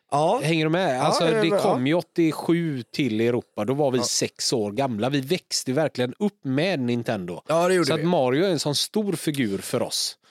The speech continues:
Speaker 1: Och nu kommer jag säga någonting som kommer få dig att baxna, tror jag.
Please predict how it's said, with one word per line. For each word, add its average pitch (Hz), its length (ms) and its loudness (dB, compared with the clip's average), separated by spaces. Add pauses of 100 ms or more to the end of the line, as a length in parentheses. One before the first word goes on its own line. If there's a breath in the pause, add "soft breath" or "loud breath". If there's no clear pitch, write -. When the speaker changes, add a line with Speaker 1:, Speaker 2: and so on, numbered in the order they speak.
(120)
Speaker 1:
Och 165 260 2
nu 170 220 2
kommer 175 260 0
jag 175 160 4
säga 151 220 2
någonting 131 340 0
som 127 180 -2
kommer 131 200 0
få 131 200 0
dig 123 140 2
att 107 300 -6
baxna, - 600 -2
tror 113 280 -4
jag. 165 160 -2